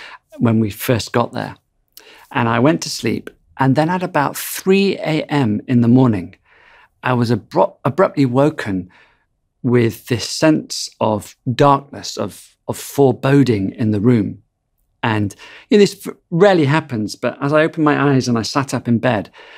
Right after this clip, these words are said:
I saw a spirit, an evil spirit,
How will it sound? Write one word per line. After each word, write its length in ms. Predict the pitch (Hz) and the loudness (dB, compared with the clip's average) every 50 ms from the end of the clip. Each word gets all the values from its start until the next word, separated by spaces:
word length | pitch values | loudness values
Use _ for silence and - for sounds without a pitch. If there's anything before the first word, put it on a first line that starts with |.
| - - - _ _ - - _ _ - | -20 -20 -20 _ _ -20 -20 _ _ -2
I 80 | 147 120 | -2 -2
saw 360 | - - - - 175 165 151 | -2 -4 0 2 4 4 4
a 60 | 123 | 4
spirit, 560 | - - - - _ - 156 135 107 101 - - | 0 -4 -8 -8 _ 0 2 2 2 0 -4 0
an 120 | - 123 | 2 4
evil 240 | 135 143 131 131 127 | 4 4 4 2 -2
spirit, 500 | - - - - 120 107 92 90 - _ | -4 -4 -2 0 0 0 0 -4 -10 _